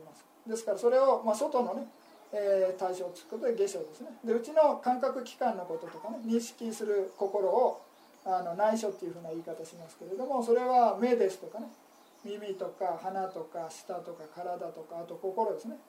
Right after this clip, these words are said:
それを六内生っていうふうな言い方します。ですから、そういうものを観察していくのが三番目の観察ですね。で、次に、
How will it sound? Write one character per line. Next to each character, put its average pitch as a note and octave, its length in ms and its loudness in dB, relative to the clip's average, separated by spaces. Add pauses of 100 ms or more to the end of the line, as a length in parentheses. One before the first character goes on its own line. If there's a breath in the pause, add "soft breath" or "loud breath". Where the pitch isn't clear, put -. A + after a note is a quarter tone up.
(100)
そ G#3+ 80 -4
れ A3+ 100 6
を A#3+ 260 6
六 G3 240 0
内 G#3+ 220 2
生 F#3 120 -8
っ - 20 -8
て - 140 -16
い - 20 -14
う D#3 40 -20
ふ - 20 -20
う - 20 -20
な D3+ 80 -20
言 C#3+ 80 -20
い - 20 -20
方 E3 240 -20
し - 80 -20
ま - 140 -20
す。 - 500 -20
で B3 60 -10
す A3+ 60 -10
か A#3 80 0
ら、 A#3 40 4
そ D4 100 0
う D4+ 40 2
い D#4 40 -2
う D#4+ 40 -6
も D#4+ 100 4
の D#4 100 6
を A#3 40 2
観 G#3+ 200 2
察 G#3+ 280 -2
し - 100 -12
て F#3+ 100 2
い F3+ 40 -4
く F#3+ 120 -6
の C4 120 -6
が B3+ 180 2
三 F#3+ 300 -4
番 G3 200 0
目 A#3+ 120 -2
の E3 200 -6 (140)
観 E3 120 -14
察 D#3+ 180 -16
で D3 240 -20
す - 80 -20
ね。 A#3 120 -10 (4000)
で、 A3+ 140 0
次 A#3 240 -4
に、 A#3 380 0